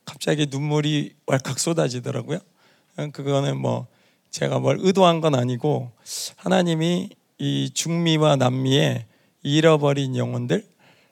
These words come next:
하나님을 찾고자 하는 영혼들을 하나님께서, 어, 굉장히 갈망하시고 그리워하시고, 그 영혼들이 찾-,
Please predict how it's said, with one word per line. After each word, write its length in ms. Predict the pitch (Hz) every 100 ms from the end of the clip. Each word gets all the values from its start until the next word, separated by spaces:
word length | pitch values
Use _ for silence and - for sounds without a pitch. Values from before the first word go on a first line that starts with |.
| _
하나님을 1120 | - 180 185 180 170 160 156 151 147 147 143
찾고자 680 | - - 185 - 175 165 151
하는 220 | 143 139
영혼들을 680 | 131 131 131 127 151 160 131 - _ _ _
하나님께서, 880 | - 165 170 156 143 147 131 135 147 - _ - - - - _
어, 320 | - 131 127 135 -
굉장히 800 | - 147 151 143 139 127 139 - _ _ _ _ -
갈망하시고 1080 | - 127 143 147 139 127 - 123 170 233 247
그리워하시고, 880 | - 147 143 139 135 127 - 139 220 - _ - - - _ _
그 140 | - 165
영혼들이 1300 | 151 170 196 190 185 180 175 170 165 165 165 180
찾-, 420 | 156 - 202 196